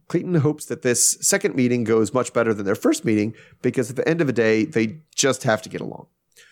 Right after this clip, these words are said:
So Annalee says she's not a submissive person, so if Brandy's gonna keep things up, she's gonna respond. So Brandy tells us that she wanted them to co-, pres-, oh, said she wanted them to come up there because she feels a little lot of bad about how things went down last time.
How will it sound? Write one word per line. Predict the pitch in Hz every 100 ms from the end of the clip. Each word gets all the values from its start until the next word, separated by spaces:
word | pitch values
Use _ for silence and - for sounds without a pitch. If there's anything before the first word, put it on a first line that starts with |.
| _
So | - 135
Annalee | 208 233 196
says | - 131
she's | - 113
not | 120
a | 117
submissive | 113 110 - -
person, | 165 160 120 107
so | 120
if | 104
Brandy's | 117 117 143 135
gonna | 147
keep | 147 170
things | 180 175
up, | 214 202 -
she's | 123 110
gonna | 98 110 110
respond. | 110 - 76 - - _ _ _ - - _
So | -
Brandy | 202 233 233
tells | - 139 123
us | 127 -
that | 127
she | -
wanted | 139 156 143
them | 139 139 131
to | 117
co-, | - - _
pres-, | 127 117 -
oh, | 120
said | 127 113
she | -
wanted | 117 123 127
them | 165
to | 175
come | 139
up | 120 -
there | 107 104
because | 101 104
she | - 117
feels | - 151 156 -
a | 117
little | 151 233 240 220 214 208 - _ _ _ -
lot | 156 165 165
of | 156 120
bad | 123 117 110
about | 107 113 113
how | 113 107
things | 104 107
went | 107 101
down | 98 95
last | 92 - -
time. | - -